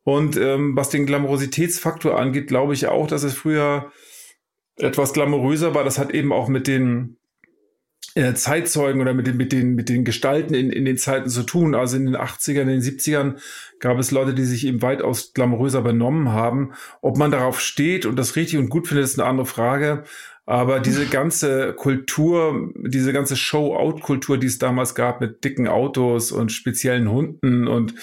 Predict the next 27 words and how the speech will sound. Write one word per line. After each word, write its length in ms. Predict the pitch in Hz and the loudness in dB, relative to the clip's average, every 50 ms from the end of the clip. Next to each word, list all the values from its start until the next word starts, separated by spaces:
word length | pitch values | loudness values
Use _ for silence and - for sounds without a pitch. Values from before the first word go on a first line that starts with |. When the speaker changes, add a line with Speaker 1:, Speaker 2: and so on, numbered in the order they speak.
| - - - - - | -12 -10 -10 -8 -8
Speaker 2:
<laughs> 340 | - - 170 151 - 160 - | -6 -4 -4 -2 -2 0 2
Speaker 1:
Goldketten 680 | 127 120 131 147 143 - - - 131 131 131 - 135 | 2 2 2 2 0 0 0 0 -2 -2 0 0 2
und 100 | 131 123 | 2 2
diesem 180 | 117 113 120 123 | 2 2 2 2
ganzen 320 | 120 131 160 165 - 143 | 2 0 0 0 -2 -4
Kram 420 | - - - 127 131 139 156 160 151 | -4 -2 -2 0 0 2 2 2 0
und 100 | 143 131 | 0 0
so, 300 | 139 139 139 139 135 - - - - - | 0 0 0 0 -2 -4 -12 -18 -16 -4
das 240 | - 131 120 - - | -2 0 0 0 2
gab's 600 | 143 135 143 156 - - - - - - - - - | 0 0 2 0 -2 -2 -4 -4 -4 -6 -10 -12 -4
ja 240 | - 143 131 123 113 | 0 0 2 2 2
damals. 600 | 107 120 120 131 151 165 170 170 170 170 - - - - - - _ _ _ _ - | 2 2 2 2 2 0 0 0 -2 -4 -8 -10 -14 -18 -20 -20 _ _ _ _ -4
Äh, 180 | 135 135 135 131 | -4 -4 -2 0
für 140 | - 170 165 | 2 2 2
mich 260 | 185 214 214 - - | 2 2 0 -2 -2
ist 220 | - 165 170 - | -2 -2 -2 -2
das, 420 | 180 175 170 - - - - - - - - - - | -2 -2 -2 -2 -4 -6 -8 -12 -12 -12 -12 -12 -8
ich 280 | - - - - - | -6 -6 -6 -4 -2
romantisiere 680 | 147 151 175 185 185 151 165 147 123 123 143 180 196 214 | 0 2 2 2 2 2 0 0 0 0 0 0 0 0
das 200 | 208 190 - - | 0 0 0 -2
nicht, 160 | 196 196 180 | -2 -2 -2
ich 120 | 175 - | -2 -2
finde 200 | - 180 165 165 | 0 0 0 2
das 180 | 156 156 147 147 | 2 0 0 0
auch 140 | 143 139 127 | 0 0 2
nicht 320 | 151 156 143 151 - - | 0 0 -2 -4 -6 -6
besonders 640 | 139 135 156 156 156 151 151 147 151 - - - | -2 0 2 2 2 2 0 0 -2 -4 -6 -8